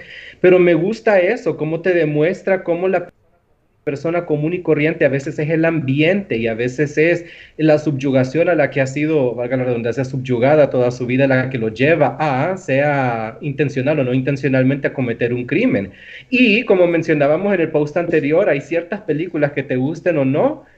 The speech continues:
que van a permanecer en parte de la cultura popular por ciertas escenas. Y esta película tiene una escena final que es indeleble. No hay una tan sola persona, por más que odie la película, que no recuerde hasta este día esa escena final. Y pienso que aunque sea por eso,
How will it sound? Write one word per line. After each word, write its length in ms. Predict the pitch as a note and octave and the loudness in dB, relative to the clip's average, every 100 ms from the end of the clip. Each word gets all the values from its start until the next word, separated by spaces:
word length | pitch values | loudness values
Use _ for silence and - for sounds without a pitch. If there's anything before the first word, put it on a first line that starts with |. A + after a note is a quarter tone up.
| _ _ - | _ _ -8
que 140 | - D#3+ | -2 2
van 180 | D3 | 2
a 100 | F3+ | 0
permanecer 680 | F#3+ D#3+ D3 C#3 C3 C3 F3+ | 0 0 0 -2 -4 -4 -4
en 140 | G3+ D3 | -4 -2
parte 260 | D3 C#3+ | -4 -2
de 120 | D3+ C#3 | -2 0
la 420 | C3+ B2+ B2 A#2 | 0 0 -2 -6
cultura 400 | C3+ C3 D3+ D3+ | -8 -2 0 0
popular 420 | D3 B2+ B2+ C3+ | -2 -2 -2 -2
por 140 | C3+ B2 | -4 -4
ciertas 400 | C#3 C3 C#3 C#3 | -2 -2 0 -2
escenas. 560 | C3 D#3 F3+ A#2+ G2+ | -2 0 0 0 -6
Y 320 | - D#3+ D#3+ D#3+ | -6 -4 -2 -2
esta 260 | D#3 C3+ F#3 | -4 0 0
película 460 | D#3 E3+ F3+ C#3 | 2 0 0 0
tiene 220 | C3 D#3 C3+ | 2 0 2
una 220 | C3+ C#3 | 0 0
escena 340 | C3+ C#3+ D#3 | -2 -2 -2
final 580 | D3 C3 C3 F#3+ B3 - | -2 0 2 2 0 -2
que 540 | D3+ C#3+ C3 A#2 - _ _ _ _ _ - | 0 0 0 -4 -12 _ _ _ _ _ -4
es 200 | F#3 G3+ | -4 0
indeleble. 720 | F3 D#3 D3 E3 D3+ A2 A2+ | 2 4 4 2 -2 -6 -4
No 120 | C3 | -2
hay 140 | D#3+ F3 | -2 -2
una 260 | A#3 B3 - | 0 0 0
tan 140 | F3+ | -2
sola 260 | F3+ F3 E3+ | 0 0 -2
persona, 400 | C#3+ E3+ E3 D#3 | -4 -2 -2 -2
por 140 | B2 | -2
más 180 | D3 E3 | -2 -2
que 140 | F3 | 0
odie 180 | E3 E3 | 2 2
la 180 | D#3 D3+ | 0 0
película, 480 | C#3 D#3 F3+ E3 D#3+ | -4 -2 0 0 2
que 100 | B2+ | 0
no 240 | B2+ D3 | 2 2
recuerde 500 | C#3 C3 C#3+ C#3+ C3 | 0 -4 -2 0 0
hasta 160 | B2 C3 | -2 -4
este 240 | - C3+ | -2 0
día 180 | C3+ B2+ | 2 2
esa 160 | A#2 | 0
escena 300 | A#2+ A#2+ A2+ | -6 -4 -4
final. 340 | A2 A#2+ A2+ G#2+ | -4 -2 -2 -4
Y 40 | |
pienso 380 | - A#2 A#2+ D#3 | -4 -4 0 0
que 100 | D3 | 0
aunque 200 | A#2 G#2 | -2 -4
sea 320 | - E3 E3+ | -2 0 2
por 140 | B2+ E3 | 2 2
eso, 320 | A3 D3+ | 2 -4